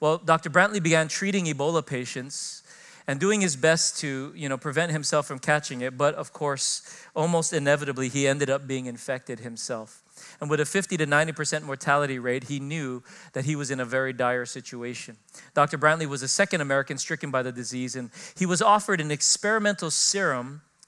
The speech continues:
but only one dose was available in the whole <laughs> continent of Africa. Doctor Brantley had a choice to take the serum for himself, but instead he chose to give it to his coworker, a nurse by the name of Nancy Wrightball,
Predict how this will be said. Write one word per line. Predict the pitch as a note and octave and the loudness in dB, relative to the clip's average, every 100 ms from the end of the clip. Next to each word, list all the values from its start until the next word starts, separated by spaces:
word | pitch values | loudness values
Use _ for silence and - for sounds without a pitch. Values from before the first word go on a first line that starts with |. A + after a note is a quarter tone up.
| - - - - | -20 -20 -10 0
but | E3+ | 2
only | G#3+ B3 | 2 2
one | F#3+ D3 F#3 G#3+ | 0 4 4 4
dose | F3 F3+ F3+ | 2 2 0
was | D#3+ C#3+ | -2 -4
available | C#3 D3+ E3 C3+ D3 | -2 0 0 -2 -6
in | - D3+ | -6 -2
the | C#3+ | -2
whole | C#3 - F#3+ G3+ | -4 -4 -2 -2
<laughs> | - | 2
continent | D#3+ D3+ D3 C3+ - | 0 0 -2 -4 -6
of | B2+ | -6
Africa. | B2 A#2 A2+ - - _ _ _ _ _ _ | -4 -4 -10 -16 -20 _ _ _ _ _ _
Doctor | C3+ B2+ | -4 -4
Brantley | C3+ D3+ D#3+ C3+ | 0 0 0 -4
had | B2+ | -4
a | B2 | -6
choice | - D3+ A#2 - | -8 -8 -8 -12
to | C#3 | -6
take | - E3+ - | -2 -2 -2
the | |
serum | E3 - D#3+ D3+ | -8 -4 -4 -6
for | C#3+ C3 | -6 -8
himself, | B2 - C#3 E3+ - - _ _ _ _ _ _ _ | -6 0 0 0 -8 -20 _ _ _ _ _ _ _
but | C#3 | -6
instead | C3+ - F3+ D#3 | -4 0 2 2
he | C#3+ | 0
chose | C3 D#3 D3+ - | -4 -4 -2 -4
to | C3+ | -4
give | D3+ C#3+ | -4 -4
it | D#3 | -8
to | - C#3 | -10 -6
his | C3+ B2+ - | -6 -6 -8
coworker, | - F#3 F3+ B2+ B2 B2 B2 C3+ - | -6 -4 -2 -2 -4 -6 -8 -10 -10
a | C#3+ | -6
nurse | C#3 D3 D3 | -2 -2 -2
by | C#3 | -2
the | C3 C3 | -2 -4
name | C3 | -6
of | B2+ | -8
Nancy | B2+ C3+ C#3 C#3+ | -4 -4 -4 -8
Wrightball, | A#2+ C3 D3 B2+ A2 A2 | -6 -4 -4 -8 -10 -10